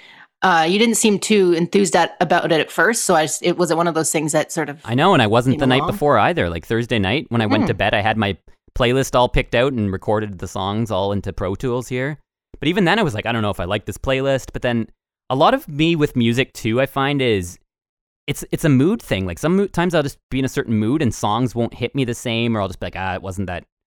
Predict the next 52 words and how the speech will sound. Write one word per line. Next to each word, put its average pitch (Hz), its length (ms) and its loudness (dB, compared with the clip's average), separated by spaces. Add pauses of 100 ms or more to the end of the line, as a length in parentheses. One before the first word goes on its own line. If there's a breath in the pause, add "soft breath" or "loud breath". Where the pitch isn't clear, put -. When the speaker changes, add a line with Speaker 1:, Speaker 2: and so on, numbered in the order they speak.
(240)
Speaker 2:
didn't 110 160 -6
quite 104 180 -6
do 113 120 0
it." - 80 -4
But 120 80 -2
if 120 100 -4
I'm 131 80 2
in 127 80 4
a 110 160 -2 (360)
better 151 260 2
mood, 131 360 4
and 95 140 0
Friday, 110 380 0
I - 40 0
think 101 160 -6
I 92 60 -4
must 90 200 -8
have 87 100 -10
also 82 200 -8
just 85 220 -16
been 87 80 -8
in 87 100 -4
a 87 60 -6
good 85 180 -8
mood 90 300 -4 (240)
from - 160 -8
the 80 80 -6
start. 156 480 -2 (680)
But - 100 0
it 131 80 0
was 131 100 0
Speaker 1:
Hmm. 127 60 0
Speaker 2:
just 151 160 -2
like 139 180 0
the 117 80 0
whole 139 460 4
thing 131 320 0
came 131 240 -2
together, 117 460 -2
and 110 100 2
it 95 100 -4
was, 85 340 -8 (520)
I 107 60 -6
was, 98 200 -6 (100)
I - 60 -10
was 101 100 -6
so 151 200 0
happy 113 340 0
with 85 220 -8
it. 104 180 -4 (140)
And, 87 340 -6
um, 80 400 -10